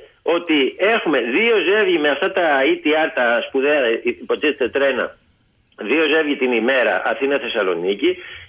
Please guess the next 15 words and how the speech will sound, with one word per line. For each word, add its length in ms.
και 160
πέντε 280
ζεύγοι 580
Intercity, 840
από 240
ό,τι 200
βρήκα, 480
τα 120
οποία 280
επιδοτούνται 600
ως 160
άγονη 360
γραμμή. 440
Ε, 100
και, 240